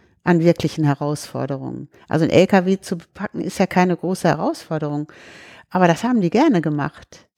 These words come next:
weil sie wussten, wofür das ist. Das waren L K Ws, die gingen nach Sibirien, ähm, einundzwanzig. Und die haben sie mit beladen. Das war harte Arbeit, da haben sie geschwitzt, aber sie wussten, das ist eine tolle Geschichte.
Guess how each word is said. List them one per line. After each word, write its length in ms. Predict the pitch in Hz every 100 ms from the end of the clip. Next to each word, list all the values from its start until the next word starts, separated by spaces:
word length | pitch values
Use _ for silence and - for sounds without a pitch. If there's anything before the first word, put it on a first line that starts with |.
| _
weil 160 | - 180
sie 140 | 175
wussten, 340 | 247 - - 208
wofür 260 | 196 214
das 200 | 214 208
ist. 240 | - 294 190
Das 160 | 170
waren 140 | 185 190
L 180 | -
K 220 | 233 220 202
Ws, 320 | 202 208 -
die 120 | 196
gingen 220 | 208 208
nach 160 | 196 175
Sibirien, 680 | 190 175 220 226 160 147 147 _ - - - - - - -
ähm, 440 | 175 170 165 156 _ _ _ _ _
einundzwanzig. 920 | - 165 160 - 147 156 - 131 - - _ -
Und 100 | -
die 100 | 180
haben 120 | 190 202
sie 100 | 202
mit 220 | 202 -
beladen. 480 | 196 208 240 175 156
Das 180 | 151
war 160 | - 185
harte 340 | 185 170 - 156
Arbeit, 440 | 85 123 180 220
da 60 | 190
haben 100 | 180
sie 100 | 160
geschwitzt, 560 | 160 - 220 - -
aber 220 | 165 180
sie 240 | 170 170 151
wussten, 400 | 196 - 190 - - _ _ _
das 220 | - -
ist 160 | - 180
eine 80 |
tolle 280 | - 196 175
Geschichte. 600 | 165 - 262 - - 147